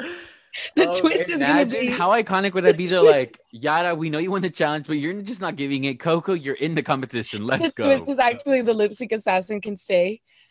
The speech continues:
Speaker 1: and you have to <laughs> leave.
Speaker 2: Like, that would be, that would be great. Uh, that's a perfect, like, casting
Speaker 1: Yeah.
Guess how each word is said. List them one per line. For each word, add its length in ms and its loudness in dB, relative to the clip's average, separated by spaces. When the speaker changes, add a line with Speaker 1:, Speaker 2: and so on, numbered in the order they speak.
Speaker 1:
and 200 0
you 180 -2
have 180 0
to 100 6
<laughs> 160 2
leave. 180 -4
Speaker 2:
Like, 300 -6
that 160 0
would 160 -2
be, 220 -12
that 160 -4
would 140 -6
be 100 -12
great. 520 -10
Uh, 140 -10
that's 280 -6
a 80 -2
perfect, 480 -8
like, 520 -2
casting 400 0
Speaker 1:
Yeah. 40 4